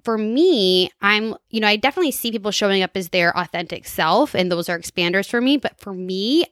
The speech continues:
I wanna be <laughs> my own expander and offer myself the evidence that it is safe to be me.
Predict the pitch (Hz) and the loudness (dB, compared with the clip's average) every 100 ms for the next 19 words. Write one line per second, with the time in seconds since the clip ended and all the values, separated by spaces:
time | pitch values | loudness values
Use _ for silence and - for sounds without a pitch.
0 | _ 202 226 254 262 262 233 208 233 180 | _ 0 4 4 4 2 0 0 -2 -4
1 | 196 220 - 233 247 254 285 202 196 196 | -6 -6 -4 -2 0 2 2 2 0 0
2 | 220 220 - _ 220 202 202 196 - - | 0 -2 -6 _ -6 2 2 2 -2 -8
3 | 190 185 185 185 180 - - - - 247 | -4 -2 0 0 -2 -6 -20 -20 -4 -2
4 | 269 202 175 165 - 185 170 - _ _ | 0 0 -2 -6 -2 0 0 -2 _ _
5 | _ _ _ - 247 - 233 - 196 185 | _ _ _ -2 0 0 -4 0 -2 -2
6 | 214 180 170 160 - | -6 -6 -4 -6 -8